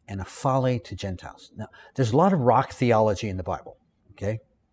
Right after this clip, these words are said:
There's stones of stumbling. Um, there is, there's the rock upon which we stand. Um, scandalon was a stumbling block, an object that offends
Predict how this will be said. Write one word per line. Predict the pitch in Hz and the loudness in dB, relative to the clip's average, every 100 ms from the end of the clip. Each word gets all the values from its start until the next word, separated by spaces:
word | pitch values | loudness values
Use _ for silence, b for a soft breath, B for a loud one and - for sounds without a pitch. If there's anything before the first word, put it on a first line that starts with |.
| _ _ | _ _
There's | 104 98 | -6 -4
stones | - 135 127 139 139 123 | 2 4 6 6 4 0
of | 123 | -4
stumbling. | - 127 135 135 135 127 b b b b b - | -2 0 2 0 -2 -8 b b b b b -14
Um, | 98 95 90 90 90 _ - b _ - | -10 -10 -10 -12 -14 _ -20 b _ -16
there | 90 104 104 | -6 -2 0
is, | 104 104 104 | -2 -4 -6
there's | 104 107 - | -4 -4 -4
the | 113 | -6
rock | 101 110 135 - | 2 4 4 2
upon | - 117 | -2 0
which | 113 117 - | 0 -4 -6
we | |
stand. | 104 - 117 120 120 117 107 - _ _ _ _ - | -8 -4 -2 -2 -2 -4 -8 -16 _ _ _ _ -20
Um, | 87 90 90 90 _ _ _ _ _ _ _ _ _ _ _ _ _ _ _ _ _ _ _ _ | -16 -14 -16 -18 _ _ _ _ _ _ _ _ _ _ _ _ _ _ _ _ _ _ _ _
scandalon | - - 175 208 214 143 104 90 92 98 | -8 -2 4 6 6 6 2 -2 -4 -8
was | 104 107 113 113 - | -2 2 2 2 -2
a | 110 107 | -6 -6
stumbling | - - - 123 120 107 101 95 95 | -6 -10 -4 -2 -2 -2 -4 -4 -6
block, | 107 92 69 - | -2 -2 -4 -10
an | 90 - | -14 -4
object | 110 139 - 151 - | -2 0 0 -2 -2
that | 113 | -8
offends | - - 110 95 92 92 - | -6 -4 -4 -4 -8 -10 -14